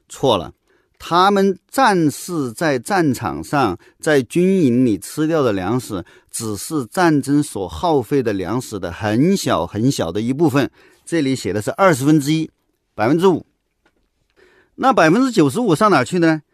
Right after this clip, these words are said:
是把粮食运输到前线的一般成本。什么叫一般成本？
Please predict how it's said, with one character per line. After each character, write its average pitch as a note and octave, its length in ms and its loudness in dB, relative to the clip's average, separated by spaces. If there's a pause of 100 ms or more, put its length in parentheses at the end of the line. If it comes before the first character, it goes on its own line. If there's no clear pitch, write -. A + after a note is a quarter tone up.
(460)
是 - 420 -4
把 G#2+ 300 0
粮 A#2+ 420 0
食 A2+ 400 -8
运 A3+ 420 4
输 D#3+ 320 -6
到 D#3 240 2
前 G#2+ 480 -2
线 D#3+ 360 0
的 F2 160 -8 (220)
一 A#3+ 140 -2
般 B2 320 0
成 F#2+ 280 -6
本。 - 180 -14 (300)
什 - 180 -4
么 F3+ 100 2
叫 F3 140 4
一 F#3+ 140 0
般 E3 180 4
成 B2+ 220 -2
本？ G2+ 180 -4